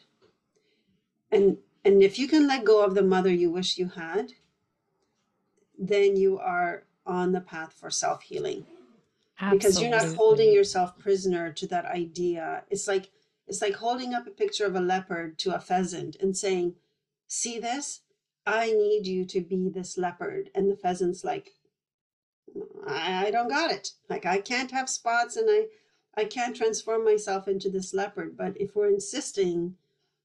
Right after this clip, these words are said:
Speaker 1: that this is what they're going to be for us, it's, we're just blocking ourselves,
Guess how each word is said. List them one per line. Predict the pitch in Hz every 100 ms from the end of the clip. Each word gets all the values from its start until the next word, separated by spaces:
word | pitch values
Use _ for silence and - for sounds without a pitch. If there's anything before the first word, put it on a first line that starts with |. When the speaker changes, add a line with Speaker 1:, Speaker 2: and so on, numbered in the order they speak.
| -
Speaker 1:
that | 202 196
this | 220 233
is | 233
what | 208 214
they're | 214 196
going | 196 190
to | 190
be | 180 214
for | 202 180
us, | 165 143 165 - - _ _ _ _ _ _ _
it's, | 196 196 - - _
we're | 151 214 214
just | 269 -
blocking | 208 220 - 220 190
ourselves, | 180 - 226 185 - - -